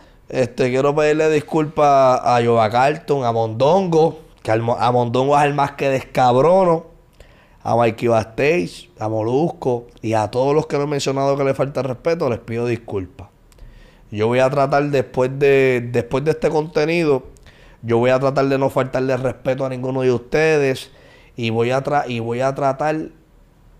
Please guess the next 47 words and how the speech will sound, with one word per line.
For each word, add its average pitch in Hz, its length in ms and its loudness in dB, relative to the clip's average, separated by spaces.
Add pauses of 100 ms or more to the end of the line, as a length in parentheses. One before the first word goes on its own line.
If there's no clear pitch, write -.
(180)
de, 107 880 -4 (640)
de 131 180 -4
no 139 100 0
meterme 160 340 0
en 147 60 -6
controversia 139 600 0
con 135 180 -2
ninguno. 113 460 -4 (1040)
Ahora, 143 260 4
lo 127 140 4
único 175 280 2
que 185 80 2
le 180 60 4
voy 180 160 4
a 175 80 4
pedir 165 240 2
al 151 140 2
pueblo 165 260 2
de 156 100 4
Puerto 151 300 0
Rico 143 460 0 (440)
y 120 140 0
a 117 120 4
todos 135 360 4
estos 151 180 0
artistas 143 480 0
a 139 80 4
los 139 140 2
que - 80 -2
les 120 140 2
estoy 120 220 -4
pidiendo 139 360 0
disculpas, 143 440 0
que 123 120 0
discuten 151 500 0
conmigo 156 380 2
por 151 140 0
el 143 160 -4
D 143 160 -2
M 143 120 -4
y 143 40 -2
me 143 120 -2
tienen 147 240 -2
bloqueado, 156 460 2 (880)
que 131 160 -2
me 135 140 2
desbloqueen 135 920 2